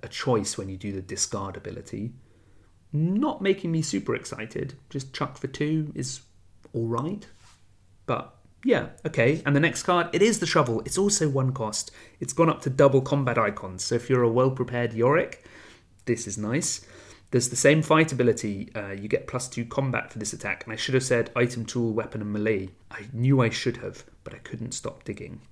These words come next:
And there's a second action, discard Gravedigger's Shovel, discover one clue at your location,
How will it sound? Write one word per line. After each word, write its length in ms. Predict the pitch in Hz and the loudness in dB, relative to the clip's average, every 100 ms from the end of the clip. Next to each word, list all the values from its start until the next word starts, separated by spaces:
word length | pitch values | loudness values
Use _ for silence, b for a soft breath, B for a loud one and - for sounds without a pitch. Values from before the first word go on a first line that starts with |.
| - b - | -20 b 2
And 200 | 156 165 | 6 6
there's 140 | 151 | 4
a 60 | 147 | 4
second 280 | 175 170 127 | 2 2 0
action, 300 | 117 - 113 | -4 -2 -4
discard 460 | 113 - 131 156 | -2 0 2 2
Gravedigger's 440 | 143 127 127 107 101 | 4 2 2 -6 -6
Shovel, 460 | - 107 98 104 - b b b b | -4 -4 -4 -6 -8 b b b b
discover 400 | - - 139 151 | -4 0 2 4
one 180 | 139 127 | 2 2
clue 200 | 131 123 | 2 2
at 60 | |
your 120 | 107 110 | 2 0
location, 560 | 107 107 104 - - | 0 -4 -4 -8 -12